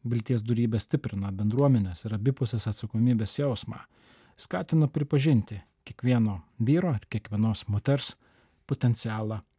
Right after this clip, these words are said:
pakeisti kančios ir skausmo situacijas. Ši vertybė šiandien atrodo kaip niekada reikalinga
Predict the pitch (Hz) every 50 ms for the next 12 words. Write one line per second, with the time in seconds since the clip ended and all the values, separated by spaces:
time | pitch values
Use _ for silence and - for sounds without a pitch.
0 | _ _ 147 139 - 165 131 104 87 - - - 98 - _ _ - 127 120 110
1 | - 170 151 - 123 107 - - 127 123 117 - - 120 113 107 - - 123 -
2 | 123 107 95 - - - 110 113 117 - - - - _ _ _ _ _ _ _
3 | _ _ _ _ _ _ _ _ _ _ _ _ - - 143 135 139 117 - -
4 | 135 117 127 110 - 135 127 123 113 120 117 117 110 - 127 123 110 117 107 -
5 | 120 - - 113 110 - - 110 110 110 101 104 - - 104 95 95 95 92 95
6 | 101 95 82